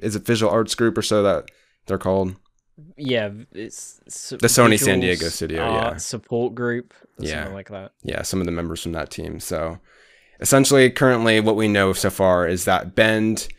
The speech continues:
Speaker 1: as of, like, last month, are now working on their new game, um, that they, it's gonna be a new I P,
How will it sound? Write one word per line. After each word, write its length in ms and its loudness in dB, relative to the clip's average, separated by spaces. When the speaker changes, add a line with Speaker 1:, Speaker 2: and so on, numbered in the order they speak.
Speaker 1:
as 200 0
of, 100 -4
like, 180 0
last 400 0
month, 440 -2
are 100 -2
now 220 0
working 400 -2
on 140 0
their 120 0
new 160 2
game, 600 -2
um, 340 -6
that 200 -8
they, 220 -2
it's 180 -6
gonna 200 -2
be 100 0
a 60 0
new 120 0
I 120 -2
P, 400 -6